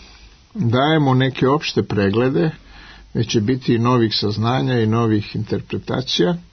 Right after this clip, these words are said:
kako bi to nekako ušlo u narod. Znate, naš narod, ovaj običan narod koji nema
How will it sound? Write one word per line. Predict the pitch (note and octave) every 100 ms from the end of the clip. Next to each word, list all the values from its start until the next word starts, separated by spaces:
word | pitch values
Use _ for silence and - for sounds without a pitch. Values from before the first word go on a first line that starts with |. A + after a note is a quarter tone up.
| _ - - - - - - - - - - - - - - - -
kako | D#3+ E3 F#3+
bi | D#3+ E3+ D#3+ C3 -
to | D#3+
nekako | D3 B2+ C3+ D#3+ - D3+
ušlo | E3 - D#3
u | C#3+
narod. | C3+ B2+ D2+
Znate, | F2 G2+ D#3+ F#3 G3+
naš | G#3 F#3+ -
narod, | D3+ G3 G3 F3+ E3
ovaj | C#3 D3+ C#3+
običan | C#3+ D#3 E3 - A#2+
narod | A#2 D3 D#3 C#3+
koji | - B2 B2
nema | B2+ D3+ B2+ G#2+